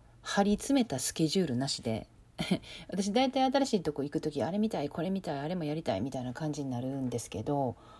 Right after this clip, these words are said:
今回はもうなんかゆっくり、あの、一つだけ行きたいところがあっ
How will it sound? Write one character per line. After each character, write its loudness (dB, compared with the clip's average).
今 6
回 2
は 2
も 2
う -2
な 0
ん -6
か -2
ゆ 0
っ 2
く 8
り、 2
あ 0
の、 0
一 2
つ 0
だ 4
け 0
行 0
き -4
た 0
い -6
と -6
こ -8
ろ -4
が -6
あ -8
っ -12